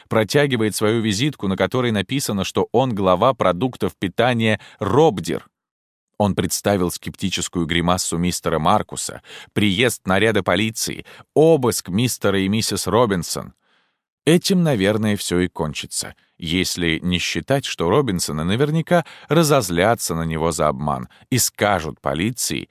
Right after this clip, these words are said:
где они его подцепили. И он пулей помчался по улице, а со лба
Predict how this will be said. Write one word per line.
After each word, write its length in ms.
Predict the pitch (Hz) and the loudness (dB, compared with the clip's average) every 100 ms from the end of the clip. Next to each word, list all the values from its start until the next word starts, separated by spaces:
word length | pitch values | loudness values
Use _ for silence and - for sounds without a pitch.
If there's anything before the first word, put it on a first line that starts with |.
| _ | _
где 360 | 131 135 175 123 | -6 0 4 4
они 220 | 85 80 | 2 -2
его 200 | 64 71 | -4 -4
подцепили. 760 | 92 - - 117 - 78 - _ _ _ _ _ _ _ _ | -6 -6 -4 -4 -4 -8 -8 _ _ _ _ _ _ _ _
И 100 | - | 2
он 280 | 104 98 87 _ | 4 2 -2 _
пулей 380 | - 165 139 123 | 2 4 4 2
помчался 640 | 110 92 82 92 85 - 85 | 2 0 0 2 2 0 0
по 100 | 76 | 0
улице, 520 | 71 67 - 55 52 - - - | 0 -4 -6 -8 -10 -20 -10 -4
а 120 | 92 | -2
со 180 | - 85 | 2 0
лба 340 | 73 107 120 | 2 0 0